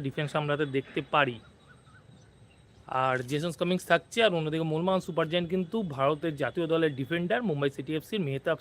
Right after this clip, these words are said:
সিং, মেহতাব সিংয়ের সাথে কিন্তু যোগাযোগ শুরু করেছে এবং কথাবার্তা নাকি অনেকটা এগিয়েছে বলে শোনা যাচ্ছে। তো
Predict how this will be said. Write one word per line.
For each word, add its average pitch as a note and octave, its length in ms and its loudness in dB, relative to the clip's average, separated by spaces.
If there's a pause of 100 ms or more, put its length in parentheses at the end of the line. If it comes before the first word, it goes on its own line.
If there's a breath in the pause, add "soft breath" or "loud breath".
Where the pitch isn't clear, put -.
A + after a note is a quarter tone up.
সিং, A#3 140 0 (520)
মেহতাব F#3 360 2
সিংয়ের F3+ 280 0
সাথে F3+ 220 0
কিন্তু F#3 160 0 (140)
যোগাযোগ D#3 300 2 (140)
শুরু G3+ 220 -2
করেছে G3+ 300 4 (640)
এবং F3+ 140 2 (380)
কথাবার্তা F3+ 520 2
নাকি F3+ 180 -2 (220)
অনেকটা E3 300 -2 (140)
এগিয়েছে E3+ 300 -2 (100)
বলে F3+ 200 2
শোনা E3+ 260 2
যাচ্ছে। A3 300 0 (580)
তো F#3 60 -2